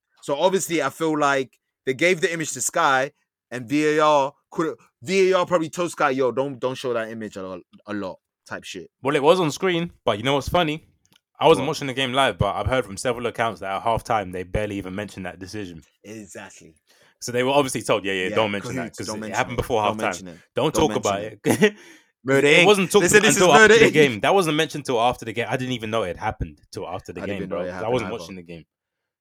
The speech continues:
Speaker 2: <laughs>
Speaker 1: Like, yeah.
Speaker 2: That's
Speaker 1: Liverpool,
Speaker 2: crazy.
Speaker 1: it's fucked up, but you man gotta hold it, 'cause how many points have you man won off, off, um, off, off V A R? Let's be honest. It's
Speaker 2: You
Speaker 1: the
Speaker 2: better
Speaker 1: game, it's
Speaker 2: talk
Speaker 1: the
Speaker 2: about
Speaker 1: game.
Speaker 2: it.
Speaker 1: Um, like, I remember last year, Alexander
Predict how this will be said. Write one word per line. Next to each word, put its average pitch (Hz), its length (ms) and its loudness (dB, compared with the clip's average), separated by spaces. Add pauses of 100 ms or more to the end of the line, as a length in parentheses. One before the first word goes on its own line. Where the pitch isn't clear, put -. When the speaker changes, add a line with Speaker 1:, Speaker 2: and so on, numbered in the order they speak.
(120)
Speaker 2:
<laughs> 131 120 -4 (300)
Speaker 1:
Like, 90 380 -10 (840)
yeah. 90 400 -6 (240)
Speaker 2:
That's - 200 -16
Speaker 1:
Liverpool, 170 520 4
Speaker 2:
crazy. - 60 -20 (320)
Speaker 1:
it's 107 100 -10
fucked 156 380 0
up, 147 220 2
but 120 80 -4
you 123 140 -6
man 131 200 -4
gotta 113 180 2
hold 107 280 2
it, 92 100 -6
'cause 104 140 -12
how 117 60 -4
many 131 160 -4
points 120 280 -8
have 101 140 -8
you 104 100 -6
man 98 240 -6
won 95 220 -8
off, 92 280 -12
off, 95 320 -8 (420)
um, 92 500 -6 (100)
off, 101 220 -10
off 92 180 -12
V 95 160 -8
A 90 140 -8
R? 87 140 -8
Let's 98 140 -8
be 95 120 -8
honest. 87 340 -12
It's 87 100 -16
Speaker 2:
You 92 40 -16
Speaker 1:
the 92 40 -12
Speaker 2:
better 113 160 -6
Speaker 1:
game, 117 180 -4
it's 175 100 4
Speaker 2:
talk 180 80 -4
Speaker 1:
the 165 60 -2
Speaker 2:
about 143 260 0
Speaker 1:
game. 143 100 -4
Speaker 2:
it. - 40 -20 (540)
Speaker 1:
Um, 123 200 2
like, 123 160 2
I - 40 4
remember 123 440 0
last 117 280 0
year, 123 100 -2
Alexander 113 320 -4